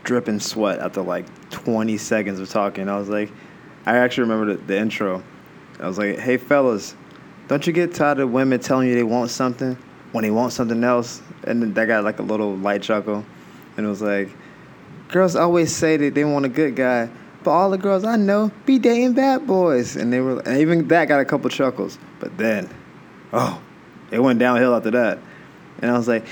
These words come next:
"It's just one girl at work, right?" And it, I, it just spiraled. And I was telling this extremely personal story with no way for someone else to, like,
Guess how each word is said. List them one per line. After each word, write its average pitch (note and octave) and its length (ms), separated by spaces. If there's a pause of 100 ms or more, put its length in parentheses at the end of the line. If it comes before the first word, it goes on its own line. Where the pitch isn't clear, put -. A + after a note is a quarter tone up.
(140)
"It's B3+ 160
just G#3 140
one A#3+ 220
girl A3 240
at G3 160
work, B3 280
right?" G3 280
And A#2+ 160
it, A#2+ 200
I, G#2 180
it G2 240
just F#2+ 140
spiraled. E2+ 460 (400)
And G#2 540 (560)
I G#2+ 60
was A2+ 200 (120)
telling B2+ 240
this - 180
extremely D3+ 400
personal C3 360
story B2 300
with G2 160
no G#2+ 220
way G#2+ 240
for G#2+ 180
someone G#2+ 380
else G#2 200
to, G2+ 120
like, F#2+ 340